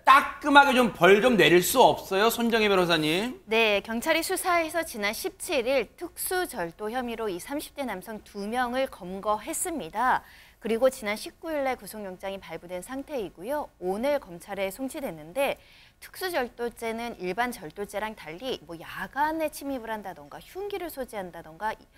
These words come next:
Speaker 2: 두 명 이상이 합동해서 범죄를 저지른 경우에 해당이 되는데, 이 법정형만 일 년 이상 그리고 십 년 이하의 징역형으로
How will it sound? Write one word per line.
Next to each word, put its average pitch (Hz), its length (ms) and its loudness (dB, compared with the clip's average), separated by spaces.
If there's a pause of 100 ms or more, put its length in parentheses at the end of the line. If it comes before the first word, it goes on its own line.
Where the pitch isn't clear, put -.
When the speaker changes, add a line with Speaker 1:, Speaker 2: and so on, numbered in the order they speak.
(220)
Speaker 2:
두 - 160 -10
명 254 220 0
이상이 202 260 -8
합동해서 320 540 -10
범죄를 190 420 -12
저지른 208 460 -12
경우에 180 280 -10
해당이 240 280 -10
되는데, 165 600 -6 (400)
이 254 120 -4
법정형만 294 840 0 (120)
일 208 240 -4
년 262 240 0
이상 170 340 -10 (120)
그리고 185 280 -4
십 294 200 -10
년 403 320 -4
이하의 175 320 -10
징역형으로 233 760 -8